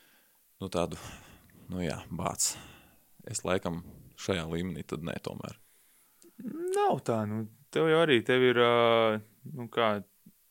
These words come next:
Speaker 2: es, es tagad vismaz uzskatu, kad es spēlēju basketbolu, ā, nevis vairs prieka pēc, bet vairāk tas ir darbs, ā, un man pašam ir jājūtās ērti tajā līmenī, kur es esmu. Es negribu katru dienu tur, ā,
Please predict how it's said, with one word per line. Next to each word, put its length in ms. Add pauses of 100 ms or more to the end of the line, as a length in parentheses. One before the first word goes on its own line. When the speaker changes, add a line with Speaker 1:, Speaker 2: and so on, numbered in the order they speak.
(180)
Speaker 2:
es, 260
es 240
tagad 320
vismaz 380
uzskatu, 340
kad 220
es 180
spēlēju 400
basketbolu, 680 (720)
ā, 160 (1300)
nevis 320
vairs 200
prieka 380
pēc, 260
bet 160
vairāk 320
tas 140
ir 80
darbs, 400 (220)
ā, 500 (760)
un 520 (180)
man 260
pašam 320
ir 80
jājūtās 500
ērti 380
tajā 220
līmenī, 340
kur 160
es 80
esmu. 320
Es 100
negribu 300
katru 240
dienu 320
tur, 180
ā, 200